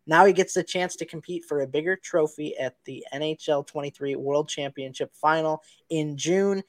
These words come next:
If he wins, he will get twenty-eight thousand dollars. Second place is eleven thousand. Third place, seven thousand. And fourth place, five thousand. So either way, the outcome, if he could get top four,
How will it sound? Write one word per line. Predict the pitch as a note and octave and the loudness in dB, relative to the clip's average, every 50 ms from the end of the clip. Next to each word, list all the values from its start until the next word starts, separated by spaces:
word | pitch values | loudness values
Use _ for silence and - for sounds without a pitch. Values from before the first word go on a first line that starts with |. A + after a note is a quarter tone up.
| _ _ _ _ _ - | _ _ _ _ _ 8
If | A3+ A#3 A#3 - | 10 10 10 8
he | - A#3 A3 | 2 0 4
wins, | G3+ G3+ G3 F#3+ F#3+ F#3+ F#3+ G3 | 6 6 6 6 4 2 0 -2
he | - F3+ | -2 2
will | D#3 D#3 D3+ | 2 4 4
get | D3 C#3+ - | 4 0 0
twenty-eight | - - F#3 F#3+ F#3+ F#3 F3 E3+ E3 - | 0 0 2 2 4 2 2 2 2 4
thousand | - E3 E3 E3 E3 E3 E3 E3 | 6 6 8 8 6 4 2 4
dollars. | E3 D#3+ D#3+ D#3+ E3 E3 - | 6 8 8 8 6 4 2
Second | - - E3+ - F3+ E3 | 0 -2 -2 -2 -4 -4
place | - - E3 D#3 - | 0 0 0 0 0
is | D3+ D3 D3 | -2 -4 0
eleven | C#3+ D3+ D#3 D#3+ D#3+ D#3 | 4 6 6 6 6 2
thousand. | D#3 - D3+ D3 D#3 D#3 D3+ D#3 D#3 D#3 | 2 4 6 8 8 6 6 2 -2 0
Third | - G3 G3+ G3 G3 | 2 4 2 4 4
place, | - G3 F#3 F3+ - | 4 4 4 4 4
seven | - F3 E3+ E3 E3+ | 2 2 2 2 0
thousand. | - E3+ D#3+ E3 E3 E3 D3+ | 4 4 6 6 4 2 -2
And | C3 - | -2 -2
fourth | - D3+ D3 D3 - | -2 0 0 0 -2
place, | - C#3 C3+ - | -4 -4 -4 -2
five | - - D#3 E3 D#3+ | 0 2 2 4 4
thousand. | - - D#3 D#3 D#3+ D#3+ E3 E3 - _ - - - _ | 2 4 4 4 2 2 -2 -8 -10 _ -20 -20 -20 _
So | - - F3+ F3 | 0 4 6 6
either | F#3 A3 C4+ C#4 C#4+ C#4 B3+ | 8 6 6 8 10 12 12
way, | A#3+ B3 A#3+ A#3+ A#3+ A#3+ A#3+ - - - _ _ _ _ _ | 12 12 12 10 10 8 8 4 -4 -20 _ _ _ _ _
the | - E3 E3+ F3 | 2 6 10 10
outcome, | F#3 G3+ G3+ G3+ - - G#3 G3 G3+ G3 G3 F#3 - _ _ | 12 10 10 8 4 0 0 2 2 0 -4 -8 -12 _ _
if | - D#3 - | -6 -6 -6
he | - F#3 | -6 -10
could | E3 - F#3+ E3+ D#3+ | -4 -2 -4 -2 0
get | D#3+ F#3+ F#3 - - | -2 -2 -2 -2 2
top | - G3 F3+ - - | 6 6 6 6 4
four, | - - F3 F3+ F#3 F#3 F3+ - | 0 0 4 6 6 6 6 4